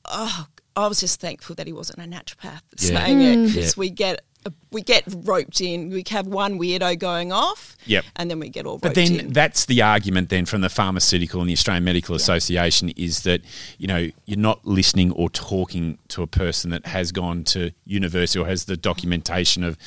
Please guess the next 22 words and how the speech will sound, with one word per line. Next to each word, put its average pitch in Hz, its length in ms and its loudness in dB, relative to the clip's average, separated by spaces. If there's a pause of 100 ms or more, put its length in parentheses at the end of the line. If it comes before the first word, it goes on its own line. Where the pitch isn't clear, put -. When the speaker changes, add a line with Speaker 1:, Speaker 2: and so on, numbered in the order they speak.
(220)
Speaker 2:
seven 98 360 2
years 87 200 2
of 85 80 -2
study. 82 460 2
Speaker 1:
Yeah. 180 200 -8
Speaker 2:
But 147 100 2
a 143 40 4
naturopath 220 560 -4
does 208 220 -2
study. 151 360 2
How 131 120 0
many 226 180 2
years 190 300 0
is 190 140 2
it? - 100 0 (220)
Speaker 1:
So 220 240 0
four 233 400 6
years. 202 800 -2
Speaker 2:
Yep. 120 120 4 (200)
Speaker 1:
Uh, 185 300 -2
four-year 202 420 -2
degree. 175 680 -6